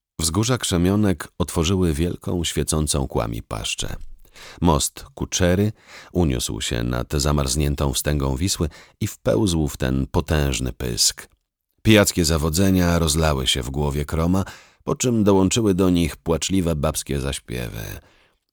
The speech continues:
Zdeformowane gęby oprychów przy sąsiednim stoliku wydobyły z siebie przeciągle „Gaude mater Polonia,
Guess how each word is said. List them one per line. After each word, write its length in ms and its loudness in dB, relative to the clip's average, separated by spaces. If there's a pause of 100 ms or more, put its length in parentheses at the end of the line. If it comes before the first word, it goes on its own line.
(140)
Zdeformowane 680 4
gęby 340 4
oprychów 840 -4
przy 320 -2
sąsiednim 500 0
stoliku 440 -4 (320)
wydobyły 460 0
z 80 0
siebie 320 2
przeciągle 720 0 (540)
„Gaude 560 4
mater 520 0
Polonia, 920 -2